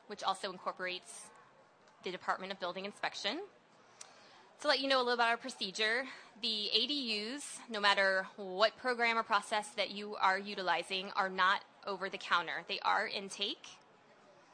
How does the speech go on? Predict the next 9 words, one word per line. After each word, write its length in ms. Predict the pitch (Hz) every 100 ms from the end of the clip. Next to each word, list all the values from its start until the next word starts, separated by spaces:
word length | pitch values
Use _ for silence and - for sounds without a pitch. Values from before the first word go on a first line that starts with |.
| - -
They 120 | 208
are 160 | 202 220
routed 580 | 214 202 220 240 254 247 - -
to 340 | 226 214 220
my 220 | 233 220
team, 420 | 233 - 208 202 233
the 80 |
Flex 320 | 269 208 - -
team, 480 | 208 190 196 262